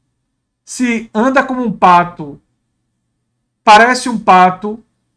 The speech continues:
provavelmente é um pato, né? Mas não dá pra ter certeza, mas <laughs> parece que é um pato, né?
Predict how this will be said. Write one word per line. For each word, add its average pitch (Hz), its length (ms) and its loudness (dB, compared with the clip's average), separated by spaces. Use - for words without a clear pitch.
provavelmente 226 720 0
é 240 40 -2
um 240 100 -8
pato, 180 440 0
né? 185 260 -8
Mas 190 220 -10
não 208 120 -6
dá 180 120 0
pra 196 120 -4
ter 220 120 -8
certeza, 240 320 -2
mas 170 200 -4
<laughs> - 300 -20
parece 220 440 0
que 311 60 -12
é 302 40 -10
um 294 60 -14
pato, - 360 -12
né? 170 260 -6